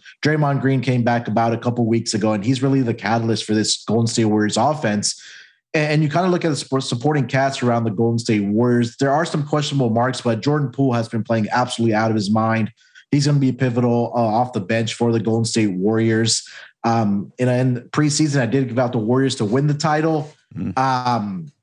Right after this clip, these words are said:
Speaker 1: I'm not sure if they're gonna be able to do that, but,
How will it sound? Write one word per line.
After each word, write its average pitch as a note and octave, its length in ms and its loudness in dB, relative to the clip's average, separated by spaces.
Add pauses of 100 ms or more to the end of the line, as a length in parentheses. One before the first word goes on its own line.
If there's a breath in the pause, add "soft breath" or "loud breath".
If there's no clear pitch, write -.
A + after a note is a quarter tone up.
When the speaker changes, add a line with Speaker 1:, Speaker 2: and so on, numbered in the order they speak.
(800)
Speaker 1:
I'm D3 140 0
not F3 280 -2
sure E3+ 380 0
if D3 80 -4
they're D#3+ 140 0
gonna D3 160 0
be D3 80 2
able C3 160 0
to A#2 60 -6
do C3+ 120 2
that, C3 260 -2
but, C3 360 -2